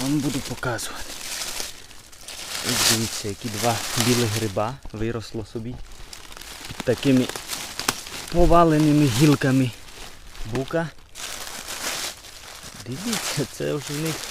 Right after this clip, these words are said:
спільна коренюка. Оце так. Давно я таких не бачив. Ось дивіться, як росте. Ось як вони собі росли. Цікаво.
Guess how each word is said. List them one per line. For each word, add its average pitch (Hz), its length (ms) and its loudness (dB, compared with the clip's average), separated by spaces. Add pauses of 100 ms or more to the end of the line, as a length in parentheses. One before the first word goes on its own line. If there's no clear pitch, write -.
(420)
спільна 139 560 -2
коренюка. 135 560 -2 (1200)
Оце 127 260 -6
так. 110 380 -4 (1120)
Давно 110 380 -6
я 113 80 -6
таких 120 340 -6
не 120 120 -4
бачив. 120 380 -4 (2250)
Ось - 80 -12
дивіться, 127 420 -6
як 107 300 -4
росте. - 300 -12 (1200)
Ось - 180 -6
як 113 180 -2
вони 107 240 -4
собі 107 320 -6
росли. 104 400 -8 (800)
Цікаво. 101 600 -6